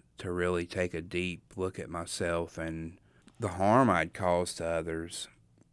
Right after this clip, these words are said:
and to myself even. And it, it was that self-reflection that,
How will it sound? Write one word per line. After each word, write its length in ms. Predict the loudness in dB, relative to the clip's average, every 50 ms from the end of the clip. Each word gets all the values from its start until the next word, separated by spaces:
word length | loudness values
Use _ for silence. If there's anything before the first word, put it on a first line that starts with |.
| -14 -6
and 200 | -4 0 0 2
to 40 | 2
myself 640 | 2 0 0 -2 0 2 4 4 4 4 2 0
even. 540 | -2 -2 -2 -2 -4 -4 -4 -4 -6 -8 -12 -16 -20 -20 _ _ _ _ _ _ _ _ _ _ _ _ _ _ _ _ _ _ _ _ -20 -20 -20 -20 -20 _ -12 -8
And 220 | -6 -4 -2 0
it, 220 | 0 0 0 -2 -6 -12 -20 -20 -20 -20 -20 -20 -20 0 6
it 100 | 10 10
was 220 | 12 12 10 10 10
that 360 | 10 12 12 10 8 2 -4
self-reflection 1200 | -2 4 6 8 8 8 6 4 0 -2 0 2 6 6 6 6 4 2 0 0 2 2 2 2
that, 280 | 0 2 0 0 -2